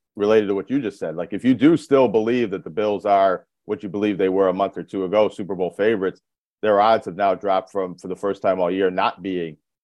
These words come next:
the odds on Super Bowl favorites, which I think is an accurate reflection of how people a lot around the N F L probably think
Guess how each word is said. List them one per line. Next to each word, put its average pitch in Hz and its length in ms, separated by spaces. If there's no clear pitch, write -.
the 95 120
odds 87 280
on 82 180
Super 90 220
Bowl 85 160
favorites, 85 500
which 98 160
I 98 80
think 104 260
is 92 160
an 87 100
accurate 101 420
reflection 92 540
of 82 80
how 87 180
people 95 380
a - 20
lot 87 280
around 87 240
the 87 100
N 87 80
F 82 140
L 87 180
probably 85 420
think 87 400